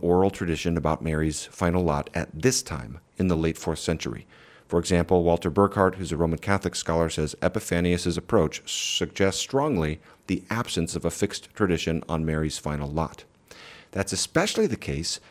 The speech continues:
because the Panarion was read widely throughout the church during Epiphanius's own lifetime. And yet,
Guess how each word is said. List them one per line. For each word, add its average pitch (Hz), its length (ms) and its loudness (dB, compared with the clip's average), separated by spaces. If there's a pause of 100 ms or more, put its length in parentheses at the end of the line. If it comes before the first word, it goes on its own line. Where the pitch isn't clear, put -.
(160)
because 107 280 -2
the 113 80 0
Panarion 110 600 2
was 87 200 -2
read 87 400 0
widely 139 500 0
throughout 110 320 -2
the - 80 -6
church - 500 -4 (320)
during 101 280 2
Epiphanius's 87 800 -2 (120)
own 90 320 -2
lifetime. 82 640 -4 (720)
And 107 200 0
yet, 127 320 -2